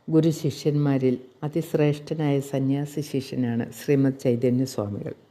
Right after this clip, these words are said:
ശ്രീമദ് ചൈതന്യ സ്വാമികളാൽ വിരചിതമാണ് അഷ്ടോത്തര ശതനാമാവലി അഥവാ ഗുരു പുഷ്പാഞ്ജലി മന്ത്രങ്ങൾ.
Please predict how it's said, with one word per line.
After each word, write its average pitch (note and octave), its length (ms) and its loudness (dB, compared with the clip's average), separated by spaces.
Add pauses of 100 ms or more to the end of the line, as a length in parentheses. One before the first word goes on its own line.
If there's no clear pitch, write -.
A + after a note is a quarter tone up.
(960)
ശ്രീമദ് E3+ 360 6
ചൈതന്യ E3 420 4
സ്വാമികളാൽ D#3 680 2
വിരചിതമാണ് C#3+ 1040 2 (100)
അഷ്ടോത്തര C3+ 560 -2
ശതനാമാവലി B2 1000 0 (100)
അഥവാ C3 320 -2
ഗുരു C3+ 260 0
പുഷ്പാഞ്ജലി A#2 720 -2
മന്ത്രങ്ങൾ. G#2+ 520 -4